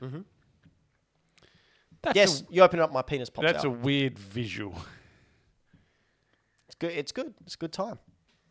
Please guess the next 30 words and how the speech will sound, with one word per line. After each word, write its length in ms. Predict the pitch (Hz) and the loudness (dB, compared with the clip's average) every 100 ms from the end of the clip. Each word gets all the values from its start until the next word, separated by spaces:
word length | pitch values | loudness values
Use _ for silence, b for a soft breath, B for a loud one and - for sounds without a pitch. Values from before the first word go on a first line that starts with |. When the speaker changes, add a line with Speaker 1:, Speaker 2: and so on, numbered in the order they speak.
| - | -12
Speaker 2:
Hmm. 360 | 120 113 107 104 | -8 -8 -6 2
Speaker 1:
And, 680 | 190 202 196 196 202 202 202 | 6 8 8 8 4 2 4
uh, 240 | 196 196 | 6 6
I 100 | 202 | 4
also 220 | 247 247 | 2 0
do 140 | 147 135 | -4 0
bad 260 | 135 143 | 2 2
game 220 | 165 202 196 | 2 0 -2
arts, 360 | - - - - | -6 -8 -12 -8
and 120 | - 147 | 0 2
I 60 | |
forgot 260 | 143 156 190 | 2 -2 -2
to 60 | |
put 140 | - 156 | -2 -2
any 220 | 147 143 | -2 -4
bad 280 | 127 139 131 | 2 4 4
game 240 | 135 147 | 2 0
art, 100 | 127 | 0
so 120 | - 131 | 0 0
I 240 | 131 127 | 0 0
was 120 | 127 | -2
quickly, 300 | - 175 - | -2 -10 -8
before 360 | 131 - 139 135 | -10 -8 -4 -4
putting 260 | - 147 135 | -4 -6 -4
some 220 | 135 131 | -4 0
up 220 | 135 - | 0 -2
before 220 | 131 - | -10 -8
the 60 | 131 | -6
show 160 | 160 160 | -2 -2
started, 340 | 131 120 | 0 -2